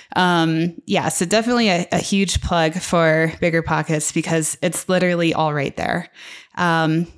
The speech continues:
so fast forward to twenty sixteen, my job allowed me to take a position out in Colorado, which happens to be the same year that we started to invest in real estate. Um, and we actually started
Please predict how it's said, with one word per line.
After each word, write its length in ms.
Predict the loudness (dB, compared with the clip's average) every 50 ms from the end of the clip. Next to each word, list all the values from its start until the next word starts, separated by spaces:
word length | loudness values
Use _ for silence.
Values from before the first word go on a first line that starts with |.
| _
so 640 | -8 -4 -2 2 2 2 4 4 2 2 0 -2 -2
fast 340 | -2 0 0 0 0 -2 -2
forward 360 | 0 0 2 2 0 -2 -2 -2
to 340 | -2 0 0 0 0 -2 -4 -4
twenty 240 | -4 -2 -2 -2
sixteen, 720 | -2 -2 -4 -4 -4 -6 -4 -2 0 0 2 2 0 0 -4 _ _ _ -20 -20 -20 -20 -20 -20 _ _
my 520 | -2 0 2 2 2 2 2 0 -2 -4 -6 -12 _ _
job 420 | -4 -2 0 0 0 0 0 0 0
allowed 360 | -2 -2 0 0 0 0 0
me 160 | 0 0 -2
to 120 | -2 -2 -2
take 200 | 0 0 0 -2
a 40 |
position 680 | -4 -4 -4 -2 -2 -2 -2 0 0 0 0 2 2 0
out 220 | 0 0 0 0 0
in 80 | -2
Colorado, 680 | -2 -2 0 0 0 0 0 2 2 2 2 2 0 -4 -12 -10 -4
which 240 | -4 -2 -2 -2 -4
happens 480 | -4 -4 -4 -2 0 0 0 0 0
to 140 | 0 -2 0
be 160 | 0 2 2
the 100 | 2 2
same 480 | 0 0 0 2 2 2 2 0 0 -2 -6 -10 -20 -20 -20 _ _ _
year 380 | -2 0 0 0 0 0 0
that 100 | 0 0
we 120 | 0 -2 -2
started 280 | 0 0 0 0 -2
to 100 | -2 -2
invest 380 | -2 0 0 0 -2 -2 0 0
in 80 | 0 2
real 160 | 2 0 0
estate. 480 | -2 -2 0 0 0 0 0 -2 -6 -16 _ _ _ _ _ _ -20 -20 _ _ _ -18 -16 -8 -2
Um, 400 | 0 2 2 4 4 2 2 0 -4 -8 -12 -6 -2
and 100 | 0 2
we 100 | 2 2
actually 440 | 2 0 0 0 -2 0 0 0 0
started 520 | 0 0 2 2 2 4 2 2 0 -2